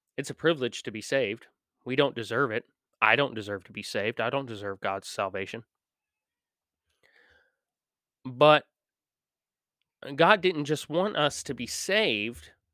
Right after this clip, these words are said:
and do nothing with it. God wants us to proclaim his glory to everybody, to tell somebody else about him, and to get the word out that, "Hey, there's a God in heaven that sent his only begotten son, Jesus Christ, di-, uh, to die on the cross of Calvary for you and me." And that only through him,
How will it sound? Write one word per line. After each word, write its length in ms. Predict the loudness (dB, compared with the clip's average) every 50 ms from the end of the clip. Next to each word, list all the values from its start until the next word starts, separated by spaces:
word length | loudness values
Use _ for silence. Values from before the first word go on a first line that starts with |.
| _ _ _
and 120 | -14 -12 -8
do 140 | -6 -6 -2
nothing 420 | 0 0 0 0 -4 -4 -2 0
with 180 | -2 -2 0 -2
it. 120 | -4 -6 -6 _ _ _ 2
God 220 | 4 6 6 6
wants 280 | 4 0 -2 -4 -4 -6
us 160 | -6 -6 -6
to 100 | -8 -8
proclaim 560 | -6 -6 -6 -8 -6 -2 -2 0 0 -2 -4
his 180 | -6 -8 -10 -10
glory 340 | -8 -6 -4 -2 -2 -4 -4
to 100 | -6 -6
everybody, 440 | -4 -6 -4 -2 -2 -2 -2 -4
to 100 | -6 -10
tell 260 | -12 -2 0 0 0 0
somebody 500 | -2 -2 -2 -2 -2 0 -2 -4 -2 -2
else 200 | -4 -4 -6 -4
about 220 | -2 -2 -2 0
him, 160 | -2 -4 -6 -6 -10 -20 -20 -20 -20 -20 _ _
and 160 | -2 -2 0
to 60 | -2
get 260 | 0 2 0 0 2 0
the 100 | -2 -4
word 300 | -2 -2 -2 -2 0 2
out 260 | 0 0 0 -2 -6
that, 180 | -6 -6 -6
"Hey, 280 | -8 -8 -6 -6 -6 -6 -10 _ _ _ _ _
there's 280 | 0 2 2 2 0 -2
a 60 | -4
God 400 | -4 0 2 6 6 6 6 6
in 120 | 2 -2
heaven 400 | -4 -2 -2 -2 -2 -4 -6 -8
that 160 | -10 -10 -10
sent 200 | -8 -8 -8 -8
his 120 | -8 -6 -4
only 200 | -4 -4 -4 -4
begotten 380 | -6 -6 -4 -4 -4 -6 -6
son, 300 | -8 -8 -8 -8 -8 -8
Jesus 340 | -10 -12 -12 -12 -12 -12 -10
Christ, 360 | -6 -4 -2 -2 -4 -6 -6
di-, 180 | -4 -4 -4 -4 -6 -6
uh, 100 | -8 -6
to 120 | -6 -6
die 160 | -4 -4 -4 -4
on 100 | -6 -10
the 80 | -18
cross 320 | -8 -4 -2 -2 -2 -4 -10
of 80 | -8
Calvary 380 | -2 -2 0 0 -2 -6 -10 -14
for 140 | -14 -14 -14
you 220 | -12 -12 -14 -14
and 100 | -14 -14
me." 220 | -14 -16 -16 -18 _ _ _ -20 -20 _ _
And 120 | -2 2 2
that 120 | 2 4
only 360 | 6 8 8 8 8 6 2 -2
through 280 | -6 -8 -8 -8 -8
him, 260 | -8 -10 -10 -12 -14